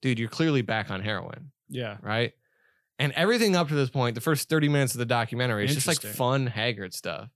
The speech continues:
Speaker 2: Uh-huh.
Speaker 1: Right?
Speaker 2: Wow.
Speaker 1: And part of the documentary is him going to get a tattoo on his,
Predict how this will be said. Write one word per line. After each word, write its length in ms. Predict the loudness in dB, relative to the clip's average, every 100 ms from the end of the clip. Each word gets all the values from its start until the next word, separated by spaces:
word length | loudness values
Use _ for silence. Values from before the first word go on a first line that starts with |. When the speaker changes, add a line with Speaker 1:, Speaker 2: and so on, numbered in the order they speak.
| _
Speaker 2:
Uh-huh. 300 | -6 -4 -4 -6
Speaker 1:
Right? 340 | -2 0 -2 -4
Speaker 2:
Wow. 300 | -4 -4 -4 _
Speaker 1:
And 340 | -2 -2 -2 0
part 200 | 2 4
of 60 |
the 60 | 4
documentary 440 | 2 0 0 0 0
is 60 |
him 200 | 0 0
going 260 | 2 4 2
to 80 | 0
get 100 | -2
a 60 |
tattoo 580 | -4 -4 -4 -4 -2 -2
on 120 | -2
his, 200 | -4 -8